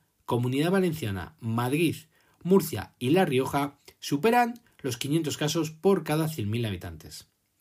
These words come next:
El número de casos diagnosticados en los últimos siete días han sido de ciento veintisiete mil doscientos nueve, con una tasa por cada cien mil habitantes de doscientos setenta con cincuenta y uno. Respecto a los casos diagnosticados con fecha de inicio de síntomas en los últimos catorce días,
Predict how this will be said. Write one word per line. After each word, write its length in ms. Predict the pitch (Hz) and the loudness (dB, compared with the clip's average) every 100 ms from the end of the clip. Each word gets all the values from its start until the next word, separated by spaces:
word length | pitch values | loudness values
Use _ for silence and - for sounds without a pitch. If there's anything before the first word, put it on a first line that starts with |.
| - - - - | -20 -20 -20 -14
El 120 | - 135 | -4 2
número 200 | 147 127 | 4 4
de 120 | 120 | 2
casos 340 | 196 196 214 | 2 4 2
diagnosticados 640 | 160 113 104 - 120 113 104 | 2 -2 -6 -6 -4 -4 -4
en 60 | |
los 120 | 95 | -8
últimos 300 | 117 110 92 | -6 -8 -8
siete 160 | - - | -10 -6
días 320 | 123 185 180 | 2 2 2
han 120 | 135 | 0
sido 260 | 117 139 123 | -2 0 0
de 120 | 107 | -2
ciento 300 | 101 143 120 | -2 -4 -2
veintisiete 540 | 107 101 104 - 104 104 | -2 -4 -6 -6 -4 -2
mil 160 | 139 | -2
doscientos 400 | 113 101 156 117 | -2 -2 -2 -2
nueve, 340 | 123 143 147 143 - _ | 0 0 0 -2 -14 _
con 180 | - 160 | 0 2
una 180 | 214 190 | 4 2
tasa 280 | 190 190 | 2 2
por 140 | 156 - | 0 -2
cada 180 | 147 123 | -2 -2
cien 160 | 113 | -4
mil 140 | 117 123 | -4 -2
habitantes 420 | 104 131 139 143 | -4 -4 -2 -2
de 120 | 120 | 0
doscientos 440 | 110 107 190 185 | -2 0 0 0
setenta 400 | 156 123 175 180 | -2 -2 -2 -2
con 160 | 160 180 | 0 -2
cincuenta 540 | 175 165 156 139 127 | -2 -4 -2 -2 0
y 80 | 143 | 0
uno. 240 | 170 107 - _ _ - _ _ _ - | 0 -2 -10 _ _ -20 _ _ _ -12
Respecto 400 | 104 - 107 101 | -10 -8 -6 -4
a 20 | |
los 140 | 101 | -2
casos 240 | 139 123 117 | -2 -2 -2
diagnosticados 680 | 110 113 - 156 190 98 - | -2 -4 -2 0 0 -2 -4
con 220 | 151 151 | -2 2
fecha 240 | 208 208 | 0 2
de 80 | 208 | 2
inicio 260 | 196 185 185 | 4 4 2
de 60 | |
síntomas 460 | 156 101 90 92 92 | 0 -6 -8 -10 -8
en 60 | |
los 120 | 90 98 | -8 -8
últimos 300 | 92 92 92 | -8 -8 -8
catorce 340 | 101 139 113 | -4 -4 -2
días, 400 | 113 123 123 - | 0 0 -2 -6